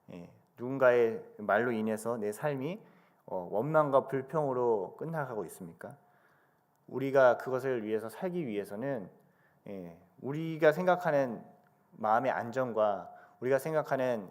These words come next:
인간의 힘을 가지고는 이것을 돌파할 수 있는 한계가 있습니다.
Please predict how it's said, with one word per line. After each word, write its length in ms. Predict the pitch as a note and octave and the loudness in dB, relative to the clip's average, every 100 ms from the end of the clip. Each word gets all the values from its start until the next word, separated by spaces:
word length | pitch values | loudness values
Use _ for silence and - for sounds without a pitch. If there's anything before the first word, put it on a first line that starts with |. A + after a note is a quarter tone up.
| - | -10
인간의 260 | A#2+ B2+ B2 | 0 0 0
힘을 320 | - F#3 F#3 | -6 -4 0
가지고는 640 | D3+ A2+ G2+ G#2+ C3+ A2 F2+ - _ _ _ | 0 0 -4 -2 -2 -4 -8 -18 _ _ _
이것을 320 | G#2 A#2 A2+ | -2 -2 -2
돌파할 420 | - B2 C3 C3+ | -6 -6 -2 -2
수 140 | A#2 A#2 | -2 -8
있는 340 | G#2 A2 E3 F#3+ _ _ _ _ | -8 -8 -10 -12 _ _ _ _
한계가 440 | - F3+ E3 C#3 | -14 -10 -4 -4
있습니다. 380 | E2 - - | -6 -12 -20